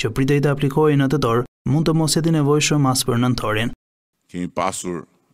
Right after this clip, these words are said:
Speaker 2: reshje që kanë shtuar, edhe pse jo në mënyrë të konsiderueshme, po kanë shtuar kuotat në hidrocentrale dhe posaçërisht në Fierz, ku është edhe burimi kryesor i prodhimit të energjisë, dhe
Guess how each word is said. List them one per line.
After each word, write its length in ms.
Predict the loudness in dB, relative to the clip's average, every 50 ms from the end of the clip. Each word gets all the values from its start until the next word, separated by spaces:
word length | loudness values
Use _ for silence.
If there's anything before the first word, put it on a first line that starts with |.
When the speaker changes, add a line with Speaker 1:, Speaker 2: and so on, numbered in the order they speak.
| -14 -10
Speaker 2:
reshje 380 | -8 -8 -8 -6 -8 -8 -10 -10 -12 -14 -10
që 180 | -8 -8 -8 -10 _ _ _ _ _ _ _ _ _ _ _ _ _ _ _ _ _ _ _ _ _ -4
kanë 320 | 0 2 2 2 2 0 -2
shtuar, 480 | -4 -2 0 0 2 2 0 -2 -4 -6 -10 _
edhe 240 | -6 -6 -4 -4 -6 -6
pse 180 | -8 -10 -8 -8
jo 300 | -6 -4 -4 -4 -4 -4
në 160 | -6 -8 -10
mënyrë 240 | -10 -10 -10 -12 -12
të 80 | -10 -12
konsiderueshme, 540 | -10 -8 -6 -4 -4 -4 -4 -6 -8 -8 -6
po 80 | -8
kanë 320 | -8 -8 -6 -6 -4 -4 -6
shtuar 320 | -4 -2 0 0 0 0
kuotat 540 | -2 -2 0 0 0 -2 -6 -8 -10 -12 -20 _ _ _ _ _ _ _ _ _ _ _ _ _ _ _
në 380 | -16 -12 -8 -4 -2 -2 0 0 -2 -4 -6 _ _ _ _ _ _ _ _
hidrocentrale 800 | -16 -14 -12 -12 -10 -10 -12 -12 -10 -8 -8 -8 -8 -8 -10 -12 _ _ _ _ _ _ _ _ _ _ _ _ _ _ _ _ -14 -8
dhe 160 | -6 -6 -6 -8 _ _ _ _
posaçërisht 560 | -12 -10 -8 -8 -6 -6 -6 -6 -6 -6 -8
në 80 | -6
Fierz, 480 | -4 0 2 2 4 2 0 -2 -6 -12
ku 220 | -12 -10 -10 -10 -10
është 220 | -10 -12 -12 -12
edhe 180 | -10 -10 -10 -10
burimi 460 | -10 -8 -8 -6 -6 -6 -6 -8 -10 -12 -18
kryesor 540 | -18 -16 -12 -10 -8 -8 -6 -8 -8 -10 -12
i 80 | -20 -20
prodhimit 460 | -16 -14 -12 -10 -8 -8 -10 -10 -12
të 100 | -12 -12
energjisë, 480 | -12 -8 -6 -6 -6 -6 -8 -14 -18 -20 _ -20 -20 -20 -20 -20 -20 -20 -20 _ -4
dhe 200 | 2 2 4